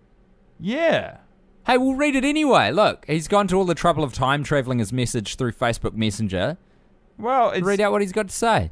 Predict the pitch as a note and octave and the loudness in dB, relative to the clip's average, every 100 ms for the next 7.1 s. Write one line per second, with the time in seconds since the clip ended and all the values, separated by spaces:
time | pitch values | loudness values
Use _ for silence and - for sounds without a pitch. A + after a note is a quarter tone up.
0 | - D3+ C#3 F#3 F3+ F3 E3 F3 - F#3 | -8 -10 -2 0 2 2 2 0 -4 0
1 | F3 E3+ G3+ B2 - G3 G#2 F2+ - - | 0 2 -2 -4 0 2 2 -2 -12 -20
2 | - - G3+ E3 E3 A#3 G#3+ A2+ D3+ - | -10 -2 -2 2 4 4 2 0 0 0
3 | E3 D3+ F#3 F3+ E3+ E3 E3+ - E3 E3 | -2 0 0 2 2 2 0 0 2 4
4 | F#3 F#3 D#3+ C3 E3 D3+ D#3+ D3+ D#3+ D3 | 2 2 0 2 2 4 2 2 0 2
5 | D#3+ D#3 A#2+ E3+ F#3+ A#3 E3+ A#2+ - A#2+ | 2 0 0 0 2 4 4 2 0 0
6 | C#3 C3 C#3 A#2+ A#2 A2 G#2+ - G#2 F2 | 0 0 0 0 0 0 -2 -2 -4 -4
7 | D2 | -6